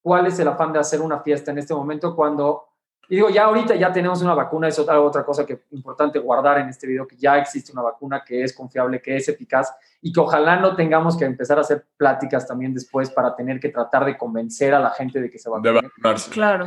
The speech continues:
Speaker 1: O sea, porque eso creo que es el
Speaker 3: Ese es
Speaker 1: siguiente
Speaker 3: otro
Speaker 1: reto de la
Speaker 3: megatema,
Speaker 1: humanidad. El
Speaker 3: sí.
Speaker 1: siguiente reto no va a ser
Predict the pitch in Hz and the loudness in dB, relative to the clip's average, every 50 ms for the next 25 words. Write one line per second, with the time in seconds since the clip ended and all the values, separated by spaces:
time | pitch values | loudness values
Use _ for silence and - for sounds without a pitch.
0 | 175 - - 147 147 - 151 143 127 156 151 156 151 165 175 170 175 165 160 165 | -8 -8 -6 -6 -4 -2 -2 0 2 4 4 4 2 0 0 0 2 2 2 2
1 | 170 156 - 151 143 - 214 - - 220 214 - - - 214 214 226 214 208 208 | 0 -2 -2 -2 -2 -2 -2 -2 0 0 0 2 2 4 4 4 4 4 2 2
2 | 196 190 190 180 175 180 175 175 - - 202 196 190 160 170 175 175 175 - - | 2 2 2 2 2 0 -2 -2 -2 0 0 0 2 2 0 0 0 -2 -4 -6
3 | 196 190 180 175 170 170 180 170 170 175 165 165 165 165 160 160 160 170 165 160 | -6 -4 -2 0 0 2 2 2 2 2 2 2 4 4 2 2 2 2 2 2
4 | 160 160 | 2 0